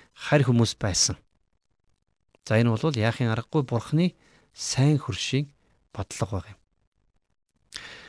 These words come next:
За 22 дугаар бүлгийн 22 дугаар эшлэлдэр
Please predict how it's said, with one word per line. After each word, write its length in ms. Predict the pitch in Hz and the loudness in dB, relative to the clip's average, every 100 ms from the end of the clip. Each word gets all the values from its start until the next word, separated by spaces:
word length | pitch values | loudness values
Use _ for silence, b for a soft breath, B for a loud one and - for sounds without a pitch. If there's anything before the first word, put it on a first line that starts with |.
| B B B - | B B B 4
За 80 | 131 | 6
22 320 | 170 226 202 | 10 10 10
дугаар 160 | 202 | 6
бүлгийн 300 | 175 170 170 139 | 6 6 4 6
22 480 | 156 185 143 143 | 4 4 6 4
дугаар 160 | 143 143 | 6 2
эшлэлдэр 420 | 107 104 - 101 | 2 -2 0 -2